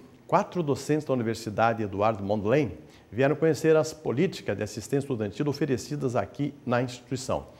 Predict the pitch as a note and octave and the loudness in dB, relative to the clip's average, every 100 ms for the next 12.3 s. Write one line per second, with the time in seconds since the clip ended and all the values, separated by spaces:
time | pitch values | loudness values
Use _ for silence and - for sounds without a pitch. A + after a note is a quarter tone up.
0 | - - - - C3+ D#3 - D3 C#3 C#3+ | -20 -20 -6 0 2 2 0 0 2 0
1 | A#2+ C3 C3 B2+ A2 - D#3+ C#3 A2+ - | 0 0 0 2 2 4 2 2 -2 0
2 | C3+ A2 G2+ C#3 B2 G#2+ G#2 C3+ C3+ B2 | 0 0 -2 -2 -2 -2 -2 -4 -4 -4
3 | B2+ A#2+ D3 E3+ - - - - A#2+ A2 | -4 -2 -2 -2 -6 -20 -20 -2 0 2
4 | C#3+ D3+ C#3+ C#3+ C#3 C#3 - - - - | 2 4 4 2 2 0 0 -8 -20 -20
5 | - - A2+ A2 B2 B2+ C3 A#2 A2+ A2+ | -8 -2 -2 0 0 0 0 0 0 4
6 | A2 G2+ F#2+ G#2+ G#2+ G#2+ G2 G#2+ - G2+ | 4 4 2 -4 -4 -4 -2 -4 -4 -6
7 | G#2 A2 A2+ C#3 E3 E3+ G3 - - - | -6 -6 -6 -6 0 2 2 -2 -16 -20
8 | - F#3+ F#3 E3+ D#3+ D3 - F3 F#3+ C#3+ | -2 0 2 2 2 -2 -4 -4 -2 -4
9 | D3 - D3 A#2+ C#3 C#3+ - A2 G#2 - | -4 4 4 4 2 -4 -2 0 -2 -2
10 | C3 A2+ G#2 A#2 A2+ A2 G#2 B2 B2+ B2+ | -2 -2 0 0 0 -4 -4 -4 -2 -4
11 | A#2+ A#2+ A#2 A#2 - A2 A2 G#2+ G#2+ - | -2 -2 0 -4 -4 -4 -2 -2 -4 -8
12 | F2+ - - | -12 -12 -18